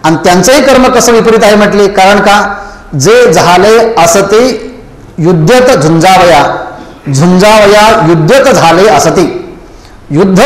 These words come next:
करण्याकरता परस्परामध्ये, परस्परामध्ये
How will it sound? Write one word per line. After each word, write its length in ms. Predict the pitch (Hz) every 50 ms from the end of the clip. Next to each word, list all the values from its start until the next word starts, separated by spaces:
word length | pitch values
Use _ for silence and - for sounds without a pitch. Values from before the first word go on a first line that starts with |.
| -
करण्याकरता 920 | - - - - - 185 185 190 196 196 196 196 185 160 - - 196 214 -
परस्परामध्ये, 840 | - - - 175 208 240 226 220 226 208 202 202 196 190 175 175 202 202 185 - - - - - - - - - -
परस्परामध्ये 920 | 165 202 233 226 220 220 196 196 190 185 180 170 180 208 220 220 - - -